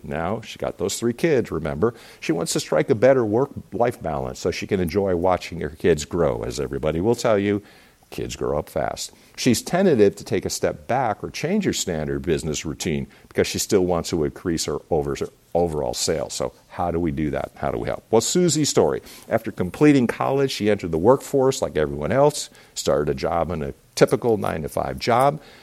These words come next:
Feeling like she hit a plateau early in her corporate job, she decided to take a risk, start her own business,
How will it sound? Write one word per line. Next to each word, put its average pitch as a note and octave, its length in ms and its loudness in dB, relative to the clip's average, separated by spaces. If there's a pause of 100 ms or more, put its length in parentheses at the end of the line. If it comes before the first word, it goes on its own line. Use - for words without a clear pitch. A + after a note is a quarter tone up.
(120)
Feeling C#3+ 340 6
like B2 180 0
she - 160 -4
hit A#2+ 160 -2
a A#2+ 40 -2
plateau G#2+ 560 0
early B2+ 380 4
in F2 80 2
her D#2+ 100 -2
corporate - 440 -4
job, F2+ 320 2
she - 160 -4
decided E2 440 0
to - 80 0
take E2+ 120 0
a E2+ 40 0
risk, G2+ 460 0
start C#2 320 -4
her D#2 100 -2
own C#2 140 -4
business, A2 520 2